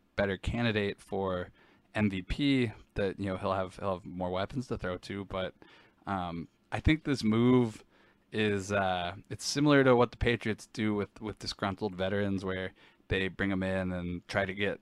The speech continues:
the, the best out of them. Uh, but there's some downside. I mean, he's, he's kinda old. Twenty-nine's old for a wide receiver. He's been injured. Uh, there's no guarantee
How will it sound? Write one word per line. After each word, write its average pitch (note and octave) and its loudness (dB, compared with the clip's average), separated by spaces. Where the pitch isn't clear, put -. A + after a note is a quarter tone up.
the, F#2 -4
the F2+ -4
best F2+ -4
out F2+ -2
of F2 -10
them. F2+ -6
Uh, F2 2
but G#2+ 0
there's C#3+ 6
some D#3 4
downside. D3 8
I B2+ 8
mean, B2 6
he's, A#2 2
he's A2 -4
kinda C3 6
old. A#2+ 6
Twenty-nine's G#2+ 0
old G#2 -2
for - -2
a G2+ 2
wide G2 0
receiver. G2+ 2
He's G2+ -4
been F2 -8
injured. B2 2
Uh, F#2+ -4
there's F#2+ -8
no A2 -4
guarantee G#2 -4